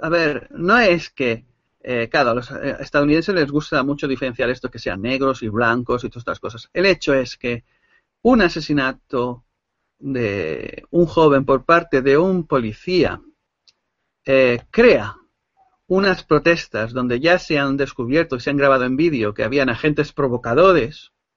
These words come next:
y en cambio, otro hecho idéntico, ¿vale? De un policía que mata a una, a, a una persona después, a un joven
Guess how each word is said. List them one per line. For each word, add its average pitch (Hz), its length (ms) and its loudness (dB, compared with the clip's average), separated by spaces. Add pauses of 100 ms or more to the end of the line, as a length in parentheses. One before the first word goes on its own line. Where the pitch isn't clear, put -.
(580)
y 180 240 -4
en 247 200 -2
cambio, 156 720 0 (480)
otro 220 340 2
hecho 180 400 -2
idéntico, 151 920 -2 (420)
¿vale? 113 340 -8
De 123 180 -6
un 123 120 -6
policía 135 400 0
que 104 100 -4
mata 110 300 -2
a 98 60 -2
una, 143 340 -4
a, 117 440 -2
a 113 260 -4
una 120 260 -4
persona 123 400 -2
después, 139 920 2
a 113 140 -12
un 113 60 -6
joven 170 500 0